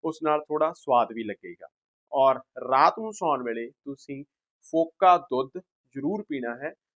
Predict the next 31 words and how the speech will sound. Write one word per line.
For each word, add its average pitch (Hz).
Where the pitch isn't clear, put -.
ਜ਼ਿਆਦਾ 131
ਗਰਮ 120
ਨਾ 151
ਹੋਵੇ, 165
ਜ਼ਿਆਦਾ 127
ਠੰਡਾ 120
ਨਾ 165
ਹੋਵੇ, 160
ਨਾਰਮਲ 127
ਜਿਹੇ 139
ਟੈਂਪਰੇਚਰ 117
ਤੇ -
ਫੋਕਾ 120
ਦੁੱਧ 117
ਪੀਓ। 151
ਅਗਰ 170
ਉਸ 165
ਦੇ 160
ਵਿੱਚ 151
ਤੁਸੀਂ 135
ਸ਼ੱਕਰ 220
ਪਾ 180
ਸਕਦੇ 127
ਹੋ, 143
ਉਹ 220
ਵੀ 240
ਤੁਹਾਡੇ 139
ਲਈ 127
ਬਹੁਤ 123
ਲਾਹੇਵੰਦ 123
ਹੋਵੇਗੀ। 90